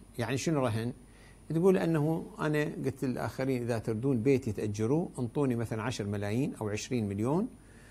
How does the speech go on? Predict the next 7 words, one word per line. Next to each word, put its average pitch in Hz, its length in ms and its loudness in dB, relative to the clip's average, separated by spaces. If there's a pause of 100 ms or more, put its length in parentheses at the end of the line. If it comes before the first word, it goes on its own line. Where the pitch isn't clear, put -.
(240)
واقعدوا 135 720 2
بالبيت 131 600 2
وتاخذ 143 520 -2 (360)
إيجار 120 420 0 (160)
رمزي". 113 400 0 (720)
تقول 175 180 6
هذا، 165 520 4